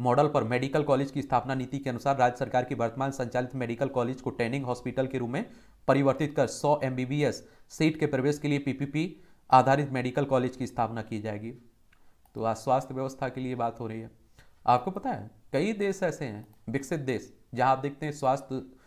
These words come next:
व्यवस्था बिल्कुल फ्री है। अगली खबर पाँच अगस्त दो हज़ार बाईस को मध्य प्रदेश की पैरा एथलीट पूजा ओझा ने हैलीफैक्स,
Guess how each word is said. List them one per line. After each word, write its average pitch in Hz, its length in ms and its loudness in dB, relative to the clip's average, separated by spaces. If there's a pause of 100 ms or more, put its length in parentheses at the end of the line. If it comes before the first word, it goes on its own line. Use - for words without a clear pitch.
(220)
व्यवस्था 123 460 -2
बिल्कुल 135 260 -2
फ्री 104 280 -6
है। 107 140 -12 (520)
अगली 151 280 8
खबर 190 220 4
पाँच 165 260 4
अगस्त 185 240 -2
दो 175 160 -2
हज़ार 180 260 2 (140)
बाईस 151 300 6
को 131 120 -4
मध्य 143 200 2
प्रदेश 170 220 -2
की 180 100 -2
पैरा 143 460 6
एथलीट 156 360 -2
पूजा 131 360 2 (360)
ओझा 143 340 6
ने 110 180 -2 (920)
हैलीफैक्स, 147 800 2